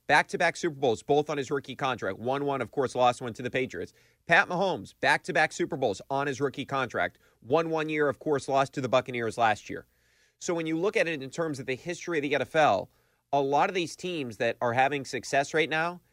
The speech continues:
have quarterbacks on their rookie contracts. In fact, nine of the last eighteen quarterbacks to play in the Super Bowl were on their rookie contract. And of the nine that weren't on the rookie contract, five were Tom Brady. So you tell me, this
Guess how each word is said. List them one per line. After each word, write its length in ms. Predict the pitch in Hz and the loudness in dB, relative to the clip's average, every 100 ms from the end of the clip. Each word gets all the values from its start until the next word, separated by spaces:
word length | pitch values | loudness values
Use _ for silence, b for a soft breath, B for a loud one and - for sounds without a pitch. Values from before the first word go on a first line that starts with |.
| _ | _
have 200 | - 123 | -2 -2
quarterbacks 520 | - 170 160 147 147 - | 0 0 4 4 2 0
on 220 | 135 135 | -2 0
their 120 | 135 127 | 0 -2
rookie 280 | 123 - | -2 -4
contracts. 500 | 107 113 95 92 95 | -4 -2 -2 -6 -8
In 140 | - 120 | -10 -4
fact, 260 | 151 135 | 0 0
nine 460 | 127 120 131 175 190 | 0 -4 -2 -2 -2
of 100 | 143 | -2
the 100 | 127 | -2
last 380 | 123 135 139 - | 4 4 4 -2
eighteen 580 | 151 175 - - 170 156 | -6 -6 -8 -14 -10 -10
quarterbacks 520 | 147 151 147 127 117 | -4 0 2 2 0
to 100 | - | -4
play 180 | 107 135 | -8 -4
in 80 | 135 | -4
the 60 | 113 | -2
Super 260 | 135 127 | -4 -2
Bowl 260 | 131 147 135 b b | 2 2 0 b b
were 120 | 110 135 | -2 0
on 160 | 139 | 0
their 260 | 135 127 110 _ | 0 -2 -2 _
rookie 260 | 135 131 131 | -6 -4 -4
contract. 600 | 131 120 104 87 55 _ _ _ _ _ _ _ - | 0 -2 -2 -6 -8 _ _ _ _ _ _ _ -4
And 360 | 120 113 110 - | 0 0 -4 -2
of 160 | 135 120 | 0 0
the 80 | 123 | -2
nine 420 | 120 127 147 147 | 0 2 2 2
that 140 | 123 | -2
weren't 260 | 120 135 160 | 0 0 0
on 80 | 160 | 0
the 80 | |
rookie 260 | 160 170 160 | 0 -2 -4
contract, 460 | 175 156 160 147 - | -2 0 2 0 4
five 220 | 123 117 | 2 2
were 120 | 117 | -2
Tom 260 | 120 107 101 | -2 -2 0
Brady. 280 | 92 - - _ _ _ _ | -4 -6 -14 _ _ _ _
So 140 | - 160 | 0 0
you 160 | 180 | 0
tell 240 | 214 185 175 | 2 2 2
me, 160 | 165 | -2
this 320 | 98 143 - | -2 -4 -6